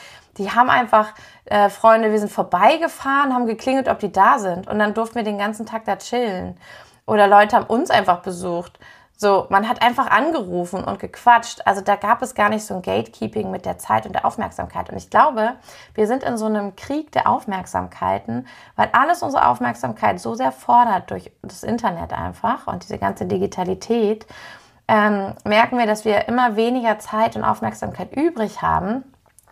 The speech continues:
und sind so richtig, haben so einen richtigen Türsteher eingebaut. Und dadurch isolieren wir uns aber weiter. Das ist auch eine Masche, uns weiter zu isolieren, uns weiter voneinander zu trennen,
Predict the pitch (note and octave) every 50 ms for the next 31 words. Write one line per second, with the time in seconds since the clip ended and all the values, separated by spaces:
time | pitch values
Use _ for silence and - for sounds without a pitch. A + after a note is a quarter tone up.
0 | _ _ - - G#3 G#3 G#3+ A#3+ A3+ G#3+ B3 A3+ G#3+ A3 - - C4 C4 - -
1 | - - - - - - - A3+ A3 G#3+ A3 A#3+ A#3+ A#3+ C4 B3+ B3 - - C#4+
2 | D#4+ D#4+ - - G3+ F3 E3 - - D#3+ D#3+ E3+ D#3+ D#3+ - E2+ E2+ E2 F2+ G2+
3 | G#2+ - _ - - - - - - _ _ - A3+ A3+ B3+ C4 C4+ C#4 C4+ C4+
4 | C4+ C4 C4+ - A#3+ A3 A3+ G#3+ A#3+ D4 C#4+ B3+ A3 F#3 - - F#3+ F#3+ F#3 F3+
5 | F#3+ G#3+ A#3 - G#3 F3+ F3+ F3+ - - - - A3+ B3 A3+ G#3+ G#3+ G#3 A3+ A3+
6 | - - - - - - - G#3 G#3 - - G#3 G#3 A3+ A3+ - B3 - - -
7 | - A#3 A3+ B3+ B3+ A#3+ A3 A3 G#3+ G#3+ G3+ G3 G3 F#3+ - F#3+ F#3+ G#3+ A3 -
8 | A#3 - - A3 A3+ A3 G#3+ G#3+ A3 G#3+ - - G#3+ - - - G#3 G3+ G3 G3+
9 | G3+ G3+